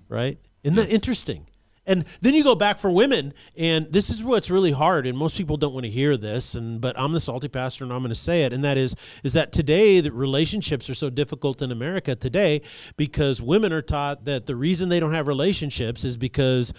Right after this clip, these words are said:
Speaker 1: there's a problem with men.
Speaker 2: Mm.
Speaker 1: And when it comes to relationships, guess what?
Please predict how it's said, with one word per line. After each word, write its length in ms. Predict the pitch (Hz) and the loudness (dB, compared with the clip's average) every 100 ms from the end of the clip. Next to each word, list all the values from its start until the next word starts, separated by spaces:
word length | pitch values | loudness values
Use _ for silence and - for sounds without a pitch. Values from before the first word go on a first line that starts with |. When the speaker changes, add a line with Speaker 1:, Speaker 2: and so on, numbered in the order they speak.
| - - | -10 -6
Speaker 1:
there's 140 | 123 | -4
a 40 | |
problem 340 | 127 143 127 120 | -4 -4 -4 -6
with 140 | 120 | -8
men. 340 | 123 110 98 104 - | -10 -12 -14 -20 -8
Speaker 2:
Mm. 280 | 92 90 80 _ _ - | -4 -2 -4 _ _ -2
Speaker 1:
And 200 | 156 151 | 0 4
when 120 | 156 | 2
it 80 | 156 | 4
comes 240 | 180 190 - | 2 2 -2
to 100 | 170 | -4
relationships, 760 | 139 135 165 - 196 202 202 - | -2 0 0 0 -2 -2 -2 -4
guess 260 | 165 143 156 | -6 -4 2
what? 400 | 170 113 - | 2 2 -6